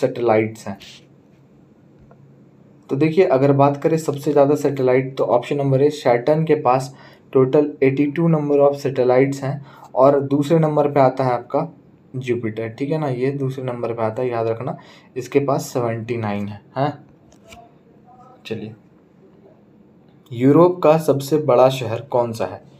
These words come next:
Last question। तो देखिए, यूरोप का सबसे बड़ा शहर है कौन सा? Option number D, इस्तांबुल,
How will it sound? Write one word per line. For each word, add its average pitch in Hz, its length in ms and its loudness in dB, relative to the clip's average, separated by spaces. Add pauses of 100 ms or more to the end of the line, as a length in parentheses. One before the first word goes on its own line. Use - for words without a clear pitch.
(1080)
Last 107 300 0
question। 139 360 -2 (2000)
तो 143 80 4
देखिए, 185 500 6
यूरोप 139 500 4
का 185 80 6
सबसे 180 280 0
बड़ा 170 240 4
शहर 160 300 0
है 151 80 -2
कौन 143 220 -2
सा? 170 260 -2
Option 139 260 0
number 131 220 0
D, 123 320 -4 (320)
इस्तांबुल, 151 720 0